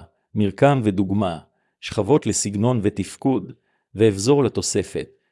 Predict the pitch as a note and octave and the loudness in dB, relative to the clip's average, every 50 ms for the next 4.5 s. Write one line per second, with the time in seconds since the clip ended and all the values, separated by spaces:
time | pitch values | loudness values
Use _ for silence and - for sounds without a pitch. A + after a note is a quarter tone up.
0 | _ _ - A#2+ A2+ A2+ G#2+ - D3+ E3 E3 C3 G2+ G#2 G2 F#2 - D3 C3+ B2 | _ _ -4 -2 -2 -2 2 4 4 6 6 6 4 2 2 2 0 0 0 0
1 | G#2+ G2 G2+ G2 F#2+ G2+ F#2+ A2+ B2 A#2 - G#2 G2 - - B2+ B2+ A#2+ G#2+ G2+ | 2 2 2 2 2 2 2 2 0 0 -2 -6 -4 -2 -2 0 0 2 0 0
2 | G#2 - - A#2 G#2 A2+ B2 C3+ C3+ C3 A#2+ - - A2+ A2 - - C#3+ C#3 A2+ | 0 -2 -4 -4 -2 -2 -2 -2 -2 -2 -4 -4 -4 -4 -4 -2 -2 -2 0 2
3 | A2 B2+ B2+ A#2+ G#2 G#2+ A2 A#2+ B2 A#2 G#2+ - - C#3+ C#3 A2+ A2+ - G#2 G2+ | 2 2 2 2 2 2 2 2 2 0 0 0 2 2 2 2 0 -4 -4 -6
4 | G2 - - G#2+ G2+ F#2+ F2+ D2 A#1+ A1+ | -4 -2 -2 -2 -2 -2 -4 -6 -10 -14